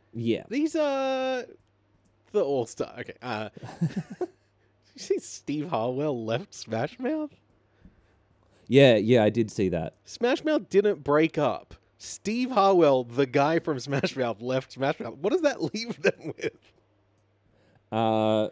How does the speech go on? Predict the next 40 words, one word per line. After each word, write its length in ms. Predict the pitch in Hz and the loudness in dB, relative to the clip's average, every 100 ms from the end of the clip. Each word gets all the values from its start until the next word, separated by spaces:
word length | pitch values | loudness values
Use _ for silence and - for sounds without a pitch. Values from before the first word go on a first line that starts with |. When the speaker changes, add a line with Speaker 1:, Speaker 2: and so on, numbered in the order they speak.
| - | -6
Speaker 1:
w-, 180 | 120 - | -8 -6
I 100 | 101 | -6
don't. 220 | 104 95 | -6 -8
<laughs> 0 | 87 | -10
I, 180 | 82 - | -10 -10
yeah, 120 | - - | -14 -14
it's 160 | - | -10
a 40 | 95 | -4
really 200 | 90 85 | -2 -2
good 140 | 82 | -4
question. 440 | 87 80 80 78 - _ _ _ _ - | -8 -8 -10 -10 -14 _ _ _ _ -8
Um, 460 | 101 92 87 80 78 - | -4 -2 -2 -4 -10 -14
I 60 | 98 | -6
feel 160 | 135 | 0
Speaker 2:
And 40 | 131 | 0
Speaker 1:
like 60 | |
Speaker 2:
to 40 | - | 2
Speaker 1:
somebody 180 | 143 | 2
Speaker 2:
answer 180 | 156 170 | 2 2
your 80 | 151 | 2
Speaker 1:
wants 100 | 123 | 2
to 60 | 117 | -2
tell 20 | |
me 40 | 92 | 0
Speaker 2:
question, 160 | 120 87 | 0 0
Speaker 1:
the 60 | |
answer, 300 | 87 82 82 | -2 -6 -6
but 280 | 80 87 82 - | -4 -4 -6 -6
yeah. 220 | 92 82 | -6 -2
Speaker 2:
I 180 | 139 127 | 0 0
am 380 | 120 113 110 123 _ | 0 -2 -6 -12 _
singing 300 | - 110 98 92 | -4 -4 -4 -12
for 80 | |
Smash 200 | 92 - - | -16 -16 -18
Mouth 160 | 73 - | -18 -16
now. 1400 | 78 - _ _ _ _ _ _ _ - 160 160 - 165 | -20 -20 _ _ _ _ _ _ _ -10 -4 -2 0 0
Speaker 1:
<laughs> 1300 | - _ _ _ _ _ _ _ _ _ _ _ _ | -2 _ _ _ _ _ _ _ _ _ _ _ _
Speaker 2:
Sweet, 460 | - - 247 320 - _ _ _ | -18 -2 2 2 -2 _ _ _
perfect, 680 | - 175 214 - 226 _ - _ _ | 0 2 2 0 -6 _ -20 _ _
precious 720 | - 143 - 156 151 - | -2 -2 -2 -4 -4 -8